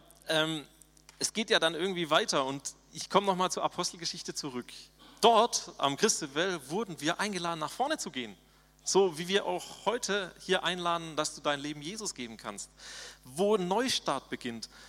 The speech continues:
Und wir sind nach vorne gegangen und dann war aber die zweite Frage, und das war die Frage, die mich beschäftigt hat,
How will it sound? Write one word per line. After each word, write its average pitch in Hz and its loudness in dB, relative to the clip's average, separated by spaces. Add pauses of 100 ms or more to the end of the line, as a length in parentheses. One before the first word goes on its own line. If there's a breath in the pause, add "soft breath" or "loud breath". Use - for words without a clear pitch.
(140 loud breath)
Und 139 -2
wir 220 4
sind 233 -4
nach 165 2
vorne 220 2
gegangen 175 0
und 160 -2
dann 202 2
war 220 6
aber 190 0
die 165 -2
zweite 214 2
Frage, 165 0
und 151 -4
das 175 -2
war 190 0
die 165 -8
Frage, 165 2
die 151 -4
mich 202 -6
beschäftigt 147 -4
hat, 185 -2